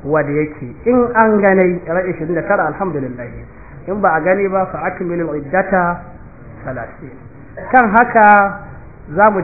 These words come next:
ce yau nawa? Yau biyar. To. Kai ka gane? Ha? Ran Alhamis? Ah, to ba shi muka magana ba, ran Larba da yamma, ka gane?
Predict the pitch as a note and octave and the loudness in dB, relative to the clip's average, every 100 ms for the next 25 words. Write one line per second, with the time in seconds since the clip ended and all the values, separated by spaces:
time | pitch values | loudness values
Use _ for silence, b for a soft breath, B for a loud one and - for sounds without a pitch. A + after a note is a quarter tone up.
0 | - F3+ F3+ D#3 C#3 A#2 - - - - | -2 0 2 2 0 -4 -8 -18 -18 -18
1 | - - - - - E3 F3 B2 B2+ B2 | -16 -16 -14 -12 -8 0 2 2 -4 -8
2 | - - - - - - - - - - | -10 -14 -16 -18 -18 -18 -16 -16 -16 -16
3 | - - D#3 A#2 - - - - - - | -16 -6 -6 -6 -14 -20 -20 -18 -18 -18
4 | - B3 A3+ F#3+ - - - - C#3+ D#3+ | -18 -16 -16 -16 -16 -16 -16 -16 -16 -8
5 | E3 - - - - - - - - - | -8 -8 -16 -18 -18 -18 -18 -18 -18 -18
6 | - - - - - - - G#3 G#3+ G#3+ | -18 -18 -18 -18 -18 -16 0 0 4 4
7 | G3+ F#3 E3 - - - D#3 D#3 E3 F#3+ | 4 0 -4 -10 -18 -18 -16 -14 -14 -14
8 | F3+ E3+ E3 D#3+ C#3+ C#3+ C4 - - - | -12 -10 -10 -12 -6 2 2 2 -12 -8
9 | F3 B3 A#3 A3+ B3 A3 - - - - | 0 4 4 4 2 -2 -6 -16 -16 -16
10 | - - - C#3 C3+ D3+ D3+ A3+ A#3+ G#3 | -16 -16 -12 -10 -8 -6 -4 -4 -2 -2
11 | D#3 D#3 D3+ D3+ E3+ C4 B3 G#3+ F3 D#3+ | -2 -2 -2 2 4 4 6 6 6 6
12 | F#3 F#3+ E3+ F3 E3 C#3 C3 F#3 G#3 G#3+ | 8 8 8 6 6 2 2 4 4 2